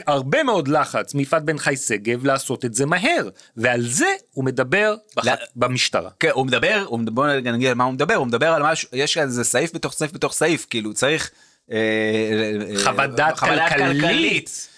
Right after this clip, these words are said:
Speaker 2: וצריך את ה-,
Speaker 1: לבחור
Speaker 2: המחלקה
Speaker 1: את ה-
Speaker 2: המשפטית שתבחר, שתבדוק את ניגודי העניינים במכרז ל-, ו-,
Speaker 1: בחירת
Speaker 2: ל-,
Speaker 1: החברה
Speaker 2: ל-,
Speaker 1: שהיא
Speaker 2: חברת ה-,
Speaker 1: נותנת את
Speaker 2: הכלכלית
Speaker 1: החוות
Speaker 2: שתיתן,
Speaker 1: הדעת
Speaker 2: אה,
Speaker 1: היועצת.
Speaker 2: כן.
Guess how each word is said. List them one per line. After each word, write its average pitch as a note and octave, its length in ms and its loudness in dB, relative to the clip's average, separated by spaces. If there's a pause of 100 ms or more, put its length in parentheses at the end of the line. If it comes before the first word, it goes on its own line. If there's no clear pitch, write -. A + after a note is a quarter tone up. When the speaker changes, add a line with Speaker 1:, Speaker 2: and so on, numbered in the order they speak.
(120)
Speaker 2:
וצריך C#3 680 2
את G#3+ 100 0
ה-, F3+ 100 4
Speaker 1:
לבחור D3+ 240 2
Speaker 2:
המחלקה A3+ 300 2
Speaker 1:
את D4 40 2
ה- - 100 2
Speaker 2:
המשפטית G3+ 640 0
שתבחר, F3+ 640 0
שתבדוק D#3+ 920 -2
את C#3 120 -12
ניגודי C3+ 360 0
העניינים G3+ 720 2
במכרז G3+ 580 0
ל-, F3 100 -2 (280)
ו-, C3 120 -2 (100)
Speaker 1:
בחירת E3 640 0 (120)
Speaker 2:
ל-, C#3+ 40 2
Speaker 1:
החברה C#3+ 800 2
Speaker 2:
ל-, - 20 0
Speaker 1:
שהיא D3 320 2
Speaker 2:
חברת F3 340 0
ה-, E3+ 180 4
Speaker 1:
נותנת C#3+ 240 2
את A#3 80 2
Speaker 2:
הכלכלית B3+ 360 2
Speaker 1:
החוות D#3 280 0
Speaker 2:
שתיתן, D3 160 -2
Speaker 1:
הדעת B2+ 240 2
Speaker 2:
אה, B2+ 100 2
Speaker 1:
היועצת. G#2+ 680 -2
Speaker 2:
כן. A2 240 2